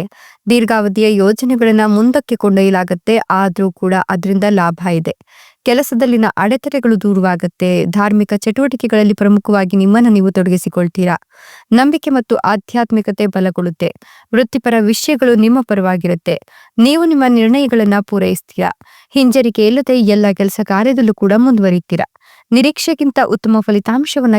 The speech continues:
ಕೆಲಸದಲ್ಲಿ ಕಾಣ್ತೀರಾ. ವ್ಯಾಪಾರದಲ್ಲಿ ಲಾಭ ಇರುತ್ತೆ. ಪೂರ್ವಿಕರ ಆಸ್ತಿಯಿಂದ ಆರ್ಥಿಕ ಲಾಭ ಇದ್ದು ಹೊಸ ಆದಾಯದ ಮೂಲಗಳು ಸೃಷ್ಟಿಯಾಗುತ್ತೆ. ಕುಟುಂಬದ ಬೆಂಬಲದಿಂದ ಸಂಪತ್ತು ಹೆಚ್ಚಾಗುವ ಸಾಧ್ಯತೆ ಇದ್ದು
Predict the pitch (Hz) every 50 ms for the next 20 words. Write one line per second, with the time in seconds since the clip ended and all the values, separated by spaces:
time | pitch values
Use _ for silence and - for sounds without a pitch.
0 | 202 - 202 202 202 - - - 196 190 190 - 185 175 180 175 - - 180 170
1 | - - - - 208 202 196 - - 202 202 190 190 175 196 202 214 214 202 180
2 | 180 170 185 208 208 190 175 170 170 - - - - - _ _ - - - _
3 | _ - 277 294 285 254 262 226 - 226 220 - - 196 202 214 - - - 233
4 | 214 208 196 202 - - 196 202 196 - - 196 - 202 196 190 185 180 165 190
5 | 202 196 196 185 170 - 190 185 185 202 208 202 - 208 185 - 180 185 190 185
6 | 214 214 214 190 - 196 196 185 202 233 254 285 - 208 202 214 - 202 196 -
7 | - - 185 180 180 - 175 - - - - _ _ _ _ - - - - _
8 | _ - 311 277 370 349 339 302 254 240 214 202 214 214 233 262 254 233 - -
9 | 208 196 208 214 - 226 214 226 - 285 269 - 247 233 226 196 - 220 196 180
10 | 175 202 202 196 - 196 175 175 - - 202 185 - 190 180 175 156 - 180 -